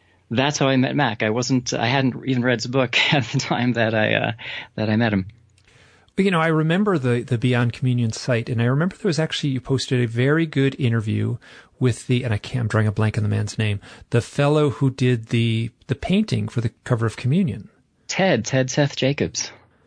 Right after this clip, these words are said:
Speaker 1: Yeah, I contacted him. He was living in France, and we had an email interview conversation about how he painted the cover of Communion.
Speaker 2: Oh, you did the interview?
Speaker 1: Yeah, I was, I
Speaker 2: Okay,
Speaker 1: was,
Speaker 2: oh, that's right.
Speaker 1: yeah.
Speaker 2: Okay, that's right, because the site has been down for some time.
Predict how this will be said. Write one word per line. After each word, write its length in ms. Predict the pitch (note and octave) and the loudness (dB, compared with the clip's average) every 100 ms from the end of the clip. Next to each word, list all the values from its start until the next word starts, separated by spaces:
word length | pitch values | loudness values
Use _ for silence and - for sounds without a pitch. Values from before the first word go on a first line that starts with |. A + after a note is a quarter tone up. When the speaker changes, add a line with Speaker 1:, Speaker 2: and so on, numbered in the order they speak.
| _ | _
Speaker 1:
Yeah, 280 | C#3+ F#3 D3+ | 0 2 4
I 100 | A#2+ | 2
contacted 640 | - E3+ E3 D3+ D3 C3 | 2 2 2 2 2 0
him. 220 | A2+ B2+ C#3+ | 0 0 0
He 60 | |
was 180 | B2+ B2+ | -2 -2
living 260 | B2+ B2+ A#2+ | -2 0 -2
in 100 | A2 | -2
France, 540 | - A2 B2+ - - | 0 2 2 -2 -8
and 280 | G#2+ A2 A2 | -4 0 2
we 120 | A2 | 0
had 260 | A#2 A#2+ A2+ | 0 0 0
an 80 | A#2 | 0
email 400 | B2+ A#2 A2 A2 - | 0 0 -2 -4 -4
interview 460 | B2+ C3 G#2+ G2+ | -2 0 0 0
conversation 640 | - A2 A#2+ - G#2+ - G#2 | 0 0 0 0 -2 0 0
about 320 | G#2+ G#2+ G#2+ | 0 0 0
how 160 | A2+ | -2
he 80 | A2 | -2
painted 380 | - A2+ A2 G#2 | 0 -2 -2 -4
the 80 | G#2+ | -2
cover 260 | - G#2+ | -2 0
of 100 | G#2+ | 0
Communion. 560 | - G#2 G2 G2+ B2 C3+ - E3+ | 0 0 2 2 0 -2 -6 -2
Speaker 2:
Oh, 120 | F#3 | 0
you 180 | G#3+ D4 | 0 0
did 160 | D#4 | 0
the 140 | F#3 C3+ | 0 0
interview? 340 | G#2+ A2 A2 _ _ _ _ _ _ - | -2 -4 -10 _ _ _ _ _ _ -2
Speaker 1:
Yeah, 380 | F#3 A#3+ C3 | 2 2 2
I 120 | A2+ C3+ | 2 2
was, 240 | A#2 - | 0 -2
I 100 | - | -2
Speaker 2:
Okay, 100 | - | 0
Speaker 1:
was, 140 | C#3 - - | -2 -4 -6
Speaker 2:
oh, 40 | |
that's 260 | D#3+ - - | -4 -2 -2
right. 140 | G#3+ | 0
Speaker 1:
yeah. 120 | C4+ | 0
Speaker 2:
Okay, 180 | G#2+ A#2 | 0 0
that's 240 | C#3+ C#3+ - | -2 -2 -2
right, 160 | - | -2
because 240 | B2+ C#3 C3 | -2 -2 -2
the 60 | |
site 220 | C#3 F3+ E3+ | 0 0 0
has 120 | E3 | 0
been 160 | D3+ | 0
down 220 | C#3+ C3+ B2+ | 2 0 0
for 140 | B2 | -2
some 180 | - A#2+ | -4 -4
time. 260 | B2 A2 | -6 -8